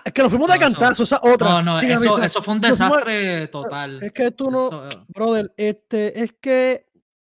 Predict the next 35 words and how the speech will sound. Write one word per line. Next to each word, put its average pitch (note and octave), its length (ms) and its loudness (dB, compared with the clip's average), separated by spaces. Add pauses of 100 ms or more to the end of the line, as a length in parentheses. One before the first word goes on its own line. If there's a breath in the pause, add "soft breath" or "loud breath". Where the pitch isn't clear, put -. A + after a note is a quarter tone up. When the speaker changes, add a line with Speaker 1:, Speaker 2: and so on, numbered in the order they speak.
(260)
Speaker 1:
estás A3 220 -8
dejando C4+ 440 0
millones A3+ 360 -2
invertidos, G3 760 -6
estás F#3+ 200 -12
dejando, A3+ 580 -6 (200 soft breath)
mira, C4 160 0
te A3+ 80 0
voy A#3 80 2
a B3+ 40 2
decir C4+ 220 -4
una C#4 140 -4
cosa, B3 380 -2
te G3+ 80 -6
voy A3 60 0
a - 20 -4
decir C4+ 120 -8
una A3 100 -4
cosa. D#3 300 -8 (680)
Nosotros A#3 320 -2
cogimos, C4 460 0 (720 soft breath)
y A3 100 -4
en G#3+ 80 0
Afganistán G#3 420 -4
cogimos, B3+ 540 -4
contratamos G#3+ 840 -6 (260 loud breath)
gen-, A#3 280 -10
afganos F#3 640 -2
que F3+ 120 -10
no E3 140 -10
son G#3 320 -6
parte G3+ 260 -6
de G#3 60 0
los G#3 140 -2
easi, G#3+ 420 -6